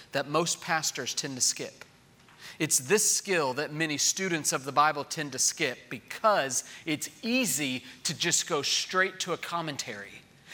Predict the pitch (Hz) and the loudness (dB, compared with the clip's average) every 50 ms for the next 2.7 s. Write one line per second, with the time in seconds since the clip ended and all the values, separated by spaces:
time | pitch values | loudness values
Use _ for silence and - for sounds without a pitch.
0 | - - - 220 190 - - - 233 226 247 269 262 240 170 180 185 165 - - | -16 -2 0 2 2 2 0 0 2 4 6 6 4 4 2 0 -2 0 -2 -2
1 | 165 135 220 175 - - - 180 160 - - - - 190 190 190 - - 175 156 | -2 0 2 2 2 2 2 2 2 2 0 4 4 2 2 2 -2 -2 -2 2
2 | - - - - 208 196 175 156 139 113 107 101 107 | 2 4 4 4 4 2 2 0 0 -4 -8 -10 -16